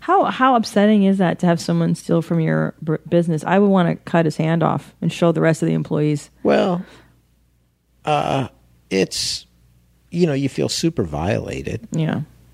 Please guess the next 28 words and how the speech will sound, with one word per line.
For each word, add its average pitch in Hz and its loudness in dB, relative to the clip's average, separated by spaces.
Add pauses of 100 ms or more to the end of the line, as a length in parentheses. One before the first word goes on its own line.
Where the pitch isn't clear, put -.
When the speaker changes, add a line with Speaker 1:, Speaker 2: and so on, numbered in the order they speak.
(160)
Speaker 2:
Um, 95 2 (880)
but 127 0 (1400)
I 135 2
also 139 2
know, 120 4
you 117 -4
know, 110 -2
I've 101 -2
been 104 0
around 101 -4 (220)
long 92 -2
enough 87 -4
and 95 -2
I've 85 -4
been 87 0 (680)
in 82 2
business - 2 (120)
a - 0
long 82 0
time 76 -4 (200)
in 85 -2
a 78 -2
lot 78 -2
of 85 -10
different - -2
businesses. 67 -4 (480)
So 117 2
I, 208 -4